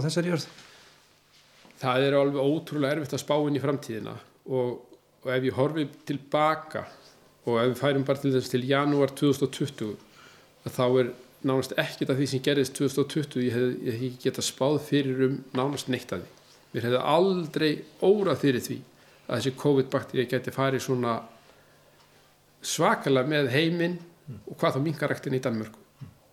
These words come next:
Speaker 2: eða, eða Hollandi. En hvernig framtíð verður? Jú, ég er svona nokkuð klár á því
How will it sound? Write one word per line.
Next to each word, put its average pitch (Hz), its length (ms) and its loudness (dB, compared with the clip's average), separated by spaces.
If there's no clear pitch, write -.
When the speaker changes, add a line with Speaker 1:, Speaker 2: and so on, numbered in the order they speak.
Speaker 2:
eða, 131 300 2
eða 127 300 -2
Hollandi. 123 400 -2
En 131 140 -2
hvernig 170 340 2
framtíð 175 420 2
verður? 175 360 4
Jú, 151 220 4
ég 156 160 2
er 175 100 2
svona 170 200 2
nokkuð 220 480 2
klár 208 260 4
á - 60 0
því 113 180 -6